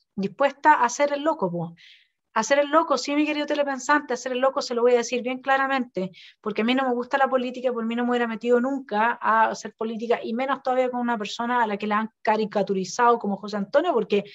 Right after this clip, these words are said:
la caricatura después se la lleva uno también, porque si uno está, pero fíjense que llegó un momento en que yo dije, bueno, si sigo haciéndome la loca, porque eso sí que, y no hago el loco, porque eso sí que es de verdad,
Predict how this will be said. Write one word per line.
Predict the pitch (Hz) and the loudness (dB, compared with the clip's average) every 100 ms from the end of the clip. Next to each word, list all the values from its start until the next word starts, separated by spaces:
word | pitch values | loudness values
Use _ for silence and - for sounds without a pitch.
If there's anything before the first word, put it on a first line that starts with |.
| - - | -20 -4
la | 208 208 | 0 4
caricatura | 208 208 208 240 233 | 4 4 4 4 4
después | 214 240 226 | 4 0 0
se | 220 | -2
la | 208 | 0
lleva | 202 196 | 2 2
uno | 202 202 | 2 0
también, | 202 277 415 214 | -4 2 2 2
porque | 190 180 | -2 -8
si | 180 | -8
uno | 196 214 202 190 | -4 -4 -4 -8
está, | 202 - - 233 277 - - - - | -12 -4 2 2 0 -10 -20 -12 2
pero | 233 | 4
fíjense | 254 339 381 - 339 | 4 4 2 0 0
que | 320 | 0
llegó | 294 339 | -2 -2
un | |
momento | 349 311 330 330 | 0 2 0 -2
en | 311 | -8
que | 302 | -6
yo | 294 | -6
dije, | 294 285 | -4 2
bueno, | 302 285 226 208 _ - - | 4 4 0 -4 _ -20 -20
si | - 226 | -10 -4
sigo | 214 320 349 | 0 4 4
haciéndome | 339 349 349 320 | 4 2 2 6
la | 285 | 6
loca, | 302 294 226 233 320 _ _ _ _ _ | 6 4 2 0 -2 _ _ _ _ _
porque | - 175 247 | -8 2 4
eso | 330 262 | 4 -2
sí | 226 | -4
que, | 208 185 180 180 196 _ - | -2 0 0 -4 -12 _ -4
y | 208 | 4
no | 262 | 8
hago | 370 381 | 8 8
el | 311 | 6
loco, | 330 277 180 233 - _ _ _ | 6 4 2 -4 -6 _ _ _
porque | 202 330 | 0 2
eso | 311 | 2
sí | 262 | 0
que | 208 190 | 0 -2
es | |
de | 185 | -2
verdad, | 180 175 196 302 | -4 -6 -8 -8